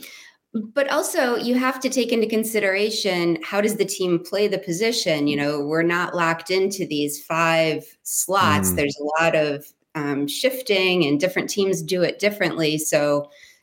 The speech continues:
Speaker 1: you know, is this a true forward? Is it a true shooting guard? Or is it a, you know, more of a playmaking shooting guard like
Speaker 2: Right.
Speaker 1: Desmond Bane, maybe we were just talking about? So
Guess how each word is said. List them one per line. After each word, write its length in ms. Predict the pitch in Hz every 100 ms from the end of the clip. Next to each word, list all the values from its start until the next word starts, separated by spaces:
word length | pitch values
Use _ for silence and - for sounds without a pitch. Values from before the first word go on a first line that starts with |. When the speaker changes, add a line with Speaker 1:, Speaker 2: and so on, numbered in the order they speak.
| -
Speaker 1:
you 100 | 156
know, 180 | 143 -
is 160 | 175 165
this 200 | 170 -
a 60 |
true 340 | 147 - 160 156
forward? 600 | - 214 214 208 202 165
Is 140 | 139
it 100 | 135
a 80 | 139
true 260 | - 139
shooting 400 | 139 - 240 226
guard? 500 | 220 208 196 196 196
Or 260 | - 147 143 139
is 160 | 147 143
it 160 | 143
a, 280 | 139 139 139 139 _ _ _ -
you 100 | 151
know, 80 | 143
more 220 | 143 143
of 120 | 143 147
a 100 | -
playmaking 600 | - 233 208 202 190 180
shooting 300 | - 175 175
guard 300 | 170 170 165
like 160 | 147
Speaker 2:
Right. 140 | 104 -
Speaker 1:
Desmond 260 | - 151
Bane, 260 | 165 208 190
maybe 320 | 165 151 147
we 100 | 131
were 100 | -
just 200 | - -
talking 340 | - 160 - 165
about? 300 | - - -
So 280 | 160 151